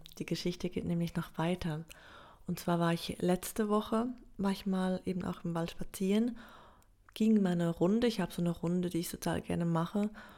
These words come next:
und es war Abendstimmung und da hatte es so eine kleine Abzweigung, ein kleiner Weg, der so wegführte vom Hauptweg, aber es war eine Sackgasse, da, dort k-,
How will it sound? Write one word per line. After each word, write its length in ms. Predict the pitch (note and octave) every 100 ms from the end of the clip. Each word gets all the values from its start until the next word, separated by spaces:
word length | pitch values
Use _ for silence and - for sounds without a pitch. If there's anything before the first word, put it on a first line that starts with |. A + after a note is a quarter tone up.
| - - -
und 440 | F3 F3 F3+ - - _ _ -
es 180 | F3+
war 140 | F3 -
Abendstimmung 680 | E3+ F#3+ G#3+ - G3+ G3+ G#3
und 240 | F3 F3
da 120 | F3
hatte 200 | F#3+ G#3 -
es 220 | G#3 -
so 80 | G3+
eine 200 | F#3+ F#3+
kleine 380 | - G#3 A3+
Abzweigung, 760 | A3 - - F3+ E3+ F3 F3+ G3+
ein 240 | F3+ F3+
kleiner 360 | - G#3 G3 F#3+
Weg, 440 | F#3+ G#3+ B3+ - - - - - - - - _ _ _ -
der 220 | F#3+ F#3
so 220 | F3 E3+
wegführte 460 | G3 A3+ - A#3 A3+
vom 280 | G#3+ F#3+ -
Hauptweg, 640 | F#3+ - - G#3+ G#3+ G#3+
aber 300 | - F#3 F3+
es 140 | F3+ -
war 60 |
eine 120 | F3 F3
Sackgasse, 600 | F3 - - E3+ - D#3+
da, 120 | E3
dort 260 | E3 E3+
k-, 160 | -